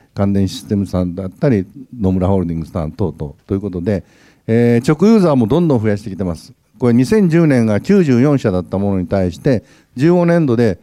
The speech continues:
百五十一社ということで、一点六倍に増やしてきてます。まあ、こういうことで、これはあの、パッケージベースのやつを増やしてるから余計に増えてるんですけども、こういうような直接ユーザーも増やしていると。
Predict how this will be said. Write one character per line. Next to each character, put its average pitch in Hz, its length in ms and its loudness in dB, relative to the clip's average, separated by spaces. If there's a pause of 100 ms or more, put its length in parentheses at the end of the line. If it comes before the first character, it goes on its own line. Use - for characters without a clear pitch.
(120)
百 190 200 0
五 196 140 0
十 185 160 0
一 170 100 -2
社 92 200 -6
と 95 100 -10
い 95 40 -6
う - 20 -6
こ 95 80 -6
と 87 80 -10
で、 107 120 2
一 202 140 0
点 160 160 2
六 110 220 2
倍 65 240 -8 (420)
に 147 100 2
増 127 120 4
や 117 80 2
し - 40 -6
て 110 80 -10
き 107 60 -4
て 104 80 -4
ま 95 80 0
す。 - 160 -10 (500)
ま 147 120 0
あ、 131 40 0
こ 175 180 0
う - 20 4
い 196 40 4
う 185 40 0
こ 180 80 2
と 160 100 -2
で、 120 260 2 (120)
こ 165 100 0
れ 180 60 2
は 170 80 2
あ - 20 2
の、 151 220 0
パ 175 100 0
ッ 180 60 -2
ケ 180 140 2
ー 180 40 4
ジ 175 60 0
ベ 175 140 2
ー 160 40 4
ス 147 100 -8
の 135 60 2
や 135 100 2
つ 127 120 -4
を 113 60 0
増 123 100 0
や 127 100 2
し - 100 -10
て 135 120 0
る 123 80 -4
か 123 100 0
ら 110 60 2
余 131 140 2
計 139 120 0
に 131 80 2
増 110 120 0
え 87 60 0
て 87 80 -6
る 87 120 0
ん 78 40 -2
で 76 60 -6
す - 100 -14
け 113 120 -6
ど 156 80 -2
も、 185 180 0 (400)
こ 143 180 2
う 139 60 4
い 135 40 0
う 139 40 0
よ 131 120 2
う - 20 2
な 170 120 2
直 151 200 -4
接 139 300 -10
ユ 139 120 0
ー 127 40 0
ザ 123 80 0
ー 147 40 2
も 170 80 0
増 104 120 -2
や 78 60 -2
し - 60 -10
て - 80 -16
い 60 60 -10
る - 80 -20
と。 - 120 -20